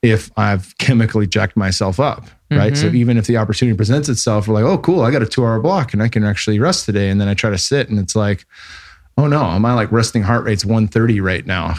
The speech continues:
Speaker 1: You know, like, that's <laughs>
Speaker 2: Yeah, 'cause the, the caffeine's disallowing you from feeling tired. I gave a talk at the Google headquarters once called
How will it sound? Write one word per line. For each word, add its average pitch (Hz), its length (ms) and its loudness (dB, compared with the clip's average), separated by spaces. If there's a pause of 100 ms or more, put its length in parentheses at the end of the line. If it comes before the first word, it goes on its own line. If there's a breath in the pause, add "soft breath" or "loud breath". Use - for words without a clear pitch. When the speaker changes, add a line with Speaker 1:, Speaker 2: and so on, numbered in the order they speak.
(140)
Speaker 1:
You 98 60 0
know, 98 120 2
like, 104 100 0
that's 107 240 0
<laughs> 123 640 2
Speaker 2:
Yeah, 185 120 2
'cause 185 140 -4
the, 175 100 0
the 156 160 -4
caffeine's 175 480 -2
disallowing 156 580 -2
you 143 100 -4
from 135 200 -4
feeling 135 480 -4
tired. 143 480 -4
I 147 40 -2
gave 165 140 -2
a 170 60 -2
talk 151 240 -4
at 123 80 -8
the 131 60 -4
Google 151 260 -4
headquarters 135 520 -4
once 127 200 -6
called 123 260 -6